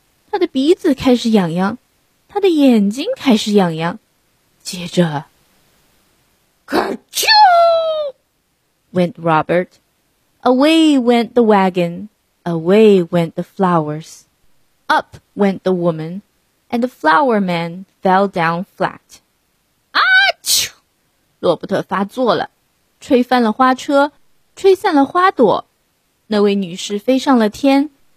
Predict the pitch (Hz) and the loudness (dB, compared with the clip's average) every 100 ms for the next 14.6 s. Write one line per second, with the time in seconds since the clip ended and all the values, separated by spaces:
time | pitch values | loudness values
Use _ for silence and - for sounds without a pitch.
0 | _ _ 214 202 202 226 220 214 180 170 | _ _ -4 -4 0 0 0 0 -2 -4
1 | - 277 233 - 202 - 226 254 240 233 | 0 0 0 -2 -6 -6 -10 -4 -2 0
2 | 254 185 208 339 381 - - 202 185 185 | -2 -2 -4 0 0 0 -4 -2 -2 -2
3 | 202 - _ _ _ _ _ _ _ _ | -8 -8 _ _ _ _ _ _ _ _
4 | _ _ _ _ _ _ _ 196 226 233 | _ _ _ _ _ _ _ 0 2 2
5 | - 214 185 170 226 _ 220 226 254 277 | 0 0 0 -2 -6 _ 0 2 2 2
6 | 175 185 - _ 196 185 - 185 196 190 | 0 -2 -4 _ -8 -6 -6 -4 -2 -4
7 | 190 - 190 170 160 185 _ _ _ _ | -8 -6 -4 -2 -4 -8 _ _ _ _
8 | _ _ _ 196 180 196 196 220 190 - | _ _ _ -4 -4 -2 0 2 0 0
9 | 277 247 208 - - 185 - 185 180 196 | 0 2 0 -4 -6 -6 -4 -4 -2 0
10 | 175 170 196 208 220 190 - _ _ _ | 0 0 -2 0 2 0 0 _ _ _
11 | _ _ _ _ _ _ _ _ _ _ | _ _ _ _ _ _ _ _ _ _
12 | _ _ _ _ _ _ - 294 349 226 | _ _ _ _ _ _ 0 0 2 0
13 | 170 220 214 196 214 190 185 - 190 175 | -2 -2 -4 -2 -2 -2 -2 -6 -6 -2
14 | 170 - 175 151 127 208 | -2 -4 -8 -8 -8 -12